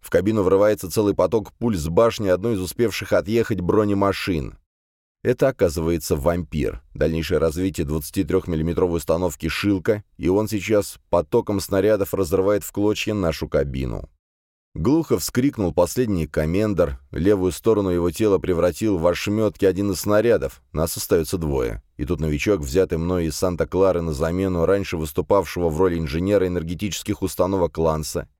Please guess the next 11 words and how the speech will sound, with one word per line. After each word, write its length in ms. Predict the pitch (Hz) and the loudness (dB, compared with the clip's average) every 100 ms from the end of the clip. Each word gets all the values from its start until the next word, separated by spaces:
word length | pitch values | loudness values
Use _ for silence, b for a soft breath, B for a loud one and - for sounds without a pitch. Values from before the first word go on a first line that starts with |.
| _ _ _ _ _ _ | _ _ _ _ _ _
поднимается 500 | 98 113 127 123 117 | 0 2 2 2 0
с 80 | - | -4
кресла 520 | 113 120 - 143 139 | 0 0 0 -4 -4
и 120 | 131 | -4
делает 340 | 98 123 139 123 | 2 2 2 -2
несколько 340 | 135 - 127 | -4 -2 -4
шагов, 440 | 127 143 147 123 71 | 0 0 2 0 0
добираясь 400 | 85 98 98 78 | 0 4 4 2
до 120 | 95 | -2
пульта 300 | 107 85 80 | -2 -2 0
комендора. 680 | 95 95 76 64 57 55 | 2 2 -2 -2 -4 -6